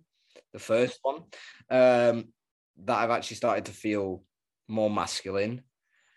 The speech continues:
and more comfortable. Uh, I think that also contributed 'cause I started losing weight. Um, I then put weight on again, and that's when, again, I feel, I feel more feminine when I put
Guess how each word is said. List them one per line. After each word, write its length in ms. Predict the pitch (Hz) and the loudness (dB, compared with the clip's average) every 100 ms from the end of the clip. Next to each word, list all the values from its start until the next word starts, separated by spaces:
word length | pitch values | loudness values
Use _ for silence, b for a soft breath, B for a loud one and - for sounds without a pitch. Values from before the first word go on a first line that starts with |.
| _ _ | _ _
and 120 | 95 98 | -10 -4
more 320 | 101 95 95 | 0 0 -2
comfortable. 880 | - 104 101 - 92 95 113 123 - | -6 -8 -6 -8 -2 0 0 -4 -16
Uh, 420 | - 95 95 92 87 | -8 -4 -2 -2 -4
I 40 | |
think 200 | - 113 | -6 -2
that 100 | 107 | -2
also 340 | 90 104 98 101 | 2 0 0 -6
contributed 680 | - 107 90 101 95 92 92 _ | -6 -10 -8 -8 -6 -6 -8 _
'cause 180 | - 98 | -10 -8
I 40 | |
started 340 | 92 101 90 | -4 -2 -2
losing 380 | 92 98 92 87 | -4 -6 -6 -8
weight. 580 | 82 92 110 117 - - - b b b - | 0 2 2 0 -6 -10 -10 b b b -8
Um, 480 | 92 92 87 82 87 _ | -2 0 0 -2 -6 _
I 60 | - | -6
then 160 | 90 87 | -6 -4
put 180 | - - | -6 -2
weight 180 | 90 | -2
on 100 | 71 | -2
again, 340 | 80 82 85 98 | -4 -4 -4 -4
and 120 | 73 | -6
that's 180 | 90 - | -6 -4
when, 140 | 92 | -4
again, 320 | 87 90 87 | -2 0 0
I 60 | 85 | -2
feel, 460 | - 92 90 82 - _ _ _ _ _ _ _ - _ | -4 -6 -6 -10 -16 _ _ _ _ _ _ _ -20 _
I 80 | - | -12
feel 260 | - 113 | 0 0
more 400 | 107 104 98 92 | 2 2 4 4
feminine 500 | 87 - 113 120 127 | 0 -2 2 2 2
when 100 | 123 | 2
I 40 | 117 | 0
put 220 | 113 - | -2 -14